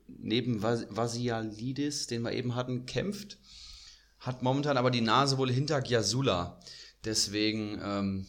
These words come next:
ja, vielleicht jemand, der es noch schafft, in die erste Elf vorzustoßen, momentan vielleicht den kürzeren zieht, aber grad bei dem Geld absolut kein Risiko. Ich sehe hier zwei Stammspieler im Mittelfeld mit Şahin und Baker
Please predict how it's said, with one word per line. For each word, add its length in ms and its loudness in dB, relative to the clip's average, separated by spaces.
ja, 260 0
vielleicht 320 0
jemand, 240 4
der 100 6
es 160 4
noch 100 -2
schafft, 400 2
in 100 0
die 80 2
erste 280 0
Elf 140 -2
vorzustoßen, 720 0
momentan 400 0
vielleicht 280 -2
den 100 -4
kürzeren 460 -4
zieht, 360 -6
aber 180 2
grad 300 2
bei 100 2
dem 180 4
Geld 260 2
absolut 300 -6
kein 140 -6
Risiko. 680 -4
Ich 240 0
sehe 320 2
hier 580 0
zwei 380 2
Stammspieler 640 2
im 80 0
Mittelfeld 540 0
mit 120 0
Şahin 440 4
und 120 0
Baker 680 2